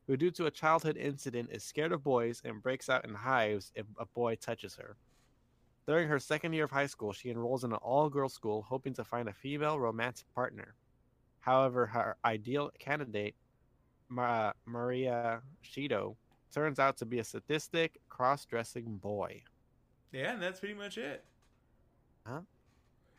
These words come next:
Speaker 2: You know, uh, before we get into the facts, you know what's, what I found really interesting about this anime?
Speaker 1: The art.
Speaker 2: That, and I, uh,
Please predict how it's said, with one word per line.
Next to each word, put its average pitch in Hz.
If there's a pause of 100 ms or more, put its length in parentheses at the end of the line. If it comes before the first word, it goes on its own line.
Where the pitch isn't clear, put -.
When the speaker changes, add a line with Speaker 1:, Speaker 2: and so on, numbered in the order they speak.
Speaker 2:
You 233
know, 277
uh, 160 (140)
before 214
we 160
get 139
into 139
the 120
facts, 131
you 190
know 311
what's, - (500)
what 139
I 135
found 147
really 147
interesting 143
about 156
this 151
anime? 156 (1600)
Speaker 1:
The -
art. - (800)
Speaker 2:
That, 147 (580)
and 139 (640)
I, 143
uh, 131